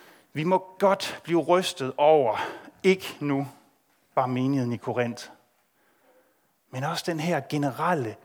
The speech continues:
krasse kulturkritik, som Paulus han løfter op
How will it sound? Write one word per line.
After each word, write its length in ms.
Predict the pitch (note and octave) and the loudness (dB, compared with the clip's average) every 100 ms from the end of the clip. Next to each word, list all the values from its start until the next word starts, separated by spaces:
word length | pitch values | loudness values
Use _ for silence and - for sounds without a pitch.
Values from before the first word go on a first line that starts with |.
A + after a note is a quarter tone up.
| _ | _
krasse 580 | - - D#3 D3+ - A#2 - _ _ | -6 -2 0 0 -2 -10 -14 _ _
kulturkritik, 1300 | - D3 B2+ - D3 A2+ - B2 - C3+ A2 - - _ - - _ | -6 -4 -4 -4 -2 -2 -4 -4 -2 -2 -4 -12 -14 _ -20 -20 _
som 200 | - B2 | -6 -4
Paulus 340 | B2+ B2 B2 | 0 0 0
han 160 | B2+ B2 | 0 -2
løfter 260 | A#2+ - A2 | -2 -4 -4
op 320 | A#2 - | -4 -6